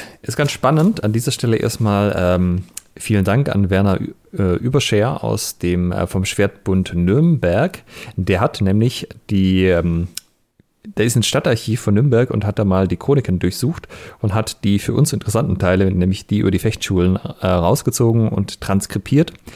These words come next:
Selbiges mit der Fechtordnung. Äh, das ist total super, weil das gab es,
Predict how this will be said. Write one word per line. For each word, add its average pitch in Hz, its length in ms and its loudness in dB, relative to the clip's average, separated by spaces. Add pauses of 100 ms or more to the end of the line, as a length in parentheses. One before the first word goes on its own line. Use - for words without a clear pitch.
(200)
Selbiges 101 440 0
mit 101 160 2
der 90 80 0
Fechtordnung. - 600 -2 (420)
Äh, 95 160 0
das - 160 -4
ist - 100 -18
total 104 140 0
super, 104 260 0
weil 90 140 2
das - 260 -2
gab - 320 -4 (160)
es, - 240 -8